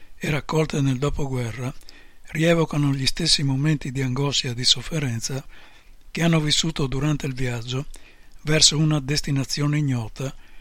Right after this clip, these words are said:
tutti i deportati italiani, ebrei e non ebrei, ammassati su vagoni bestiame, piombati, soffrendo la fame, la sete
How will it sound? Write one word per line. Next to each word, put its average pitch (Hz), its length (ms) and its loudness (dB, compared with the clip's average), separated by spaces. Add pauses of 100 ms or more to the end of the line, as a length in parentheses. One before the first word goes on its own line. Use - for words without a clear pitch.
(280)
tutti 180 260 -2
i 156 40 -2
deportati 143 640 6
italiani, 135 560 -2
ebrei 135 360 -2
e 123 40 0
non 127 240 0
ebrei, 127 440 -2 (640)
ammassati 143 600 2
su 131 300 2 (720)
vagoni 143 520 2
bestiame, 135 640 0
piombati, 131 800 -2 (400)
soffrendo 147 640 0
la 127 120 -2
fame, 147 400 0
la 127 100 0
sete 147 560 0